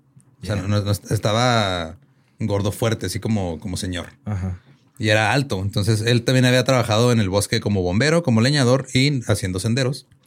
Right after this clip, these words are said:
Speaker 1: Y tenía un código moral al que se adhería. Él creía que los hombres debían ser justos y no debían estarse chingando unos a otros. Y esto era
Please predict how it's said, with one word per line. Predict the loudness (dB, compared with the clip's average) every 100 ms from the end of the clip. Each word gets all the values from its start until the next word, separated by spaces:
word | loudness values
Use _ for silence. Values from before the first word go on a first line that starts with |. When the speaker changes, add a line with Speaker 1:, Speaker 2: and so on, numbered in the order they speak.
| _ _ _ _ _
Speaker 1:
Y | -2
tenía | 2 4 4
un | 4
código | 4 4 4 4
moral | 4 4 2 2
al | 0
que | 0
se | 2
adhería. | 2 4 2
Él | 2
creía | 2 0 0
que | 0
los | 2
hombres | 2 2
debían | 2 0 0
ser | 0
justos | 2 2 2 0 -2 -8 _ _ -4
y |
no | 0 2
debían | 4 4 2
estarse | 2 -2 0 -2
chingando | -2 -2 0 -2
unos | -2 -2
a | -4
otros. | -4 -6
Y | -8
esto | -4 -4
era | -2 -4